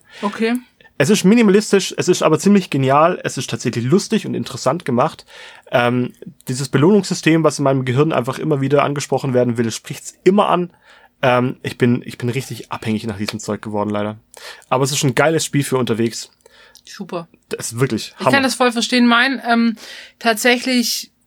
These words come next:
Speaker 1: ich hab mal ein bisschen Zeit und vor allem im Urlaubsspiel ist Best Fiends. Ist ein
Speaker 2: Mhm.
Speaker 1: bisschen wie Candy Crush, du machst halt so, so Puzzlespiele. Und das spiele ich schon, oh, das spiele ich jetzt schon lange, seit acht Jahren oder so.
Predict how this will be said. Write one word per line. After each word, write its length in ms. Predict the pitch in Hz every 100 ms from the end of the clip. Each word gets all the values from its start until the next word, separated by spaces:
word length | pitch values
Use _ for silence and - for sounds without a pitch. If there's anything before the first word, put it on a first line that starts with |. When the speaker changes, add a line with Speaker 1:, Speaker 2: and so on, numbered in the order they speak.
| _ _
Speaker 1:
ich 220 | - 208 226
hab 160 | 220
mal 100 | 226
ein 80 | 208
bisschen 380 | 226 - 208 202
Zeit 720 | - 208 233 285 269 - - _ _ _
und 180 | 196 208
vor 160 | -
allem 160 | 180 226
im 180 | 220 202
Urlaubsspiel 1000 | 196 302 302 285 277 - - 240 247 254
ist 420 | - 196 208 -
Best 320 | 208 208 -
Fiends. 580 | - 202 185 175 - - _ _ _ _ - -
Ist 60 | -
ein 60 | 123
Speaker 2:
Mhm. 20 |
Speaker 1:
bisschen 240 | 139 196
wie 60 | 175
Candy 260 | - 185 175
Crush, 260 | 170 170
du 220 | - 170 170 _ _ _ _
machst 300 | - 175 175
halt 140 | 165 165
so, 80 | 160
so 140 | - 170
Puzzlespiele. 720 | 214 214 170 - 156 151 151 - - - - _
Und 120 | 190
das 80 | 196
spiele 280 | - 240 254
ich 120 | 247
schon, 600 | - 240 226 233 226 - -
oh, 180 | 170 175
das 200 | _ 175
spiele 140 | 196
ich 100 | -
jetzt 100 | -
schon 100 | -
lange, 140 | 220 170
seit 180 | - -
acht 260 | - -
Jahren 300 | 185 180 233
oder 160 | 240 240
so. 320 | 233 240 285